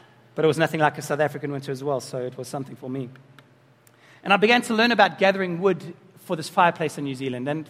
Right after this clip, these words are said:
forgive me if you've had a fireplace, but I've never had one, and I learned some lessons about gathering wood in New Zealand, and I thought I'd share them with you. I learned a few things. There's something beautiful about a fireplace. There's something warm and there's something cozy, but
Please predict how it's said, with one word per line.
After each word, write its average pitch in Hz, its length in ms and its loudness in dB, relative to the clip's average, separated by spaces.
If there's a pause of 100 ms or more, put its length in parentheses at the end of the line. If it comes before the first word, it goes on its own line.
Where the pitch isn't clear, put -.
(160)
forgive 185 260 0
me 185 80 0
if - 100 -4
you've 160 120 -8
had 175 120 4
a 160 40 0
fireplace, 143 420 0
but 156 100 -2
I've 160 80 0
never 165 200 0
had 147 180 0
one, 143 140 -4
and 147 100 -2
I 156 60 6
learned 170 240 4
some 156 140 -4
lessons 165 300 0
about 135 220 -2
gathering 139 340 -2
wood 139 240 -2
in 143 120 -6
New 139 140 -4
Zealand, 135 300 -4
and 143 120 -2
I - 20 2
thought 160 180 0
I'd 151 120 2
share 139 160 -6
them 117 140 -10
with 113 120 -18
you. 123 100 -12 (1800)
I 180 60 0
learned 202 220 6
a 208 40 -2
few 220 200 0
things. 143 420 -2 (220)
There's 170 100 -4
something 190 280 0
beautiful 202 340 0
about 190 180 4
a 175 60 0
fireplace. 180 560 2
There's 156 100 -10
something 170 320 -6
warm 175 240 0
and 156 80 -4
there's 151 80 -6
something 160 260 -6
cozy, 151 360 -4
but 143 200 -2